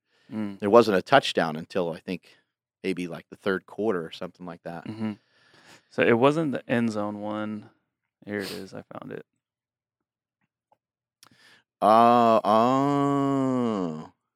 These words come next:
Speaker 1: Yeah, so this was the one that
Speaker 2: Oh, yeah, and they didn't review that one that much, I don't think.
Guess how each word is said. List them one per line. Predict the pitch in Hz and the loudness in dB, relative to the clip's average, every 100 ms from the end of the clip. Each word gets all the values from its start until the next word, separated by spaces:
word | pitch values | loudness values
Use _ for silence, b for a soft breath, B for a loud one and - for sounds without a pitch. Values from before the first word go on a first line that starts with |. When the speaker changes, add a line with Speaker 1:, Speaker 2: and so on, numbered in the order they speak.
| _ _ | _ _
Speaker 1:
Yeah, | 107 | -12
so | - 110 | -10 -2
this | 143 151 | 0 0
was | 131 117 | -2 -2
the | |
one | 113 | 6
that | 147 | 10
Speaker 2:
Oh, | 175 175 151 139 | 12 12 12 10
yeah, | 160 151 | 8 8
and | 151 | 6
they | |
didn't | 156 254 | 6 4
review | 254 233 160 220 | 4 4 4 6
that | 160 82 | 6 6
one | 101 | 2
that | 95 80 | 2 0
much, | 87 87 | -2 -2
I | 90 | -2
don't | 87 - | -4 -6
think. | 90 80 - | -6 -6 -10